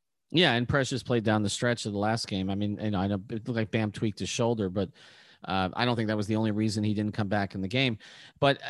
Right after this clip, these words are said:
I, I think the thing we're gonna see going forward, and, and, you know, we talked last year about Hero ascending to a starter and when that happened and how that was the next step for this team. And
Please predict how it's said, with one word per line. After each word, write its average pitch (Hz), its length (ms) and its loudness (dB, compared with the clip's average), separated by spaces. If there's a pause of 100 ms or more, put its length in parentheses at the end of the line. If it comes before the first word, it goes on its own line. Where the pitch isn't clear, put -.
(240)
I, 135 140 0
I 135 120 4
think 196 220 2
the 147 100 4
thing 151 220 2
we're 131 140 2
gonna 127 180 2
see 123 220 0
going 110 240 2
forward, 151 420 4
and, 117 140 0
and, 107 420 0
you 131 140 0
know, 113 40 2
we 123 140 2
talked 127 380 0
last 117 340 2
year 117 80 0
about 107 160 2
Hero 120 380 2
ascending 113 400 0
to 110 100 -2
a 101 60 0
starter 110 540 2
and 101 120 0
when 117 200 0
that 107 180 2
happened 104 420 -2
and 101 100 -2
how 104 160 -2
that 107 140 0
was 104 140 -2
the 110 60 -2
next 104 260 -2
step 104 240 -2
for 104 100 -4
this 98 160 -2
team. 120 320 0
And 107 100 -2